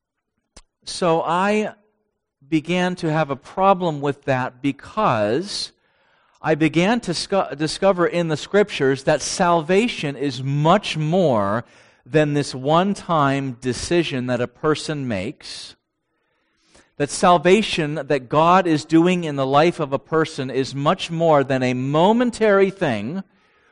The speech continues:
where he takes them out of the kingdom of darkness and puts them into the kingdom of light. And if they become an atheist later in life, it's okay because they're still saved.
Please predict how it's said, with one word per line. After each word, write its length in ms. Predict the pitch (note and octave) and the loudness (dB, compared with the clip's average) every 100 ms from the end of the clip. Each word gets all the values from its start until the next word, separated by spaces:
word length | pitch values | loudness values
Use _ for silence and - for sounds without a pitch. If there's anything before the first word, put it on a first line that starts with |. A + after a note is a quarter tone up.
| _ - | _ 0
where 160 | E3 | 2
he 180 | D#3+ D#3+ | 4 2
takes 600 | D3+ - G3 G3+ - - _ _ _ _ | -2 0 2 0 -6 -14 _ _ _ _
them 300 | B2+ D#3+ E3 | 4 4 4
out 300 | E3 F3+ G#3 | 4 6 6
of 160 | F3 | 4
the 80 | F3+ | 2
kingdom 400 | F#3 F3+ F3 F3 | 0 -2 -2 -2
of 120 | E3 | -2
darkness 540 | D3+ D3+ D3 - C#3+ - | 4 4 4 0 -8 -6
and 160 | B2 | -8
puts 240 | - F#3 - | -4 -4 -2
them 220 | F3+ D#3+ | -2 -2
into 220 | C#3+ C#3 | -6 -6
the 120 | B2 | -6
kingdom 500 | C3 F#3 G3 F3+ F#3 | -4 -2 -2 -2 -4
of 320 | D#3 D#3 C3 - _ _ _ C#3 | -2 -2 -2 -12 _ _ _ -18
light. 580 | C#3+ C#3+ D3+ D3 D3+ - - _ _ - | -6 0 2 4 0 -4 -20 _ _ -4
And 220 | D3+ D3 | -2 0
if 160 | C#3+ - | -2 4
they 180 | F#3 | 6
become 440 | G3 F#3 D#3+ E3 D3 | 6 4 2 2 2
an 120 | C#3+ | 0
atheist 600 | E3+ F#3+ F#3 E3 E3 - | 2 2 4 2 2 0
later 380 | D#3 D3 C#3+ D3 | 2 4 4 2
in 100 | C#3 | 2
life, 300 | C3+ C3 C3 D3 | 2 0 0 -2
it's 200 | C3+ C#3+ | -2 0
okay 480 | B2+ - A2 G2 | -2 -2 -4 -4
because 420 | G2 G#2+ A2 G#2 - | -8 -10 -10 -10 -10
they're 100 | G2+ | -10
still 360 | - A2+ G2+ | -10 -8 -8
saved. 560 | - G2+ C#2+ D#2 _ | -6 -8 -8 -12 _